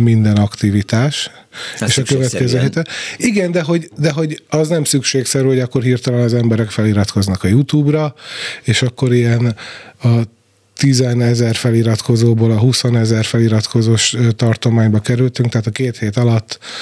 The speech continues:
Speaker 1: majdnem nyolcezer új feliratkozónk lett. Jó, ebben rész, tehát azt gondolom fontos volt, ö, az, hogy YouTube-ra átment a rádió,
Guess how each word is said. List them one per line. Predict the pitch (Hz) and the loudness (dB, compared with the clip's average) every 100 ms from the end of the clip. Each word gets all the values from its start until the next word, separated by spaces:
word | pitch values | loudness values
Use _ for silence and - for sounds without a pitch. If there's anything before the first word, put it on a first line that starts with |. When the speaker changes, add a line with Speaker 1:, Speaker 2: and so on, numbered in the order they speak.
| - - | -14 -2
Speaker 1:
majdnem | 110 101 104 | 0 2 2
nyolcezer | 104 101 101 101 104 | 2 0 -2 -4 -4
új | 98 98 | -2 -2
feliratkozónk | - 98 98 95 - 104 104 101 | 0 0 0 -2 -2 0 0 0
lett. | 117 - - - | -2 -2 -8 -6
Jó, | - 151 | 0 0
ebben | 147 131 131 127 - | 0 0 0 -2 -2
rész, | 127 139 - - - - _ _ 123 117 135 | 0 0 -2 -6 -8 -18 _ _ -4 -4 -4
tehát | 131 131 131 - - - | -6 -4 -4 -6 -14 -6
azt | 127 127 | -2 0
gondolom | 127 120 117 | 0 0 0
fontos | - 123 110 113 | 0 0 0 -2
volt, | - 110 107 - | 0 0 0 -2
ö, | 113 107 107 110 104 - - - | 0 2 2 2 -2 -12 -20 -8
az, | 110 104 | -4 -2
hogy | - 110 98 - | 0 -2 -2 -4
YouTube-ra | 120 110 110 101 104 | -2 0 0 0 0
átment | 104 - 104 101 | 0 0 0 0
a | |
rádió, | 101 101 113 151 170 139 | -2 -2 0 0 0 -2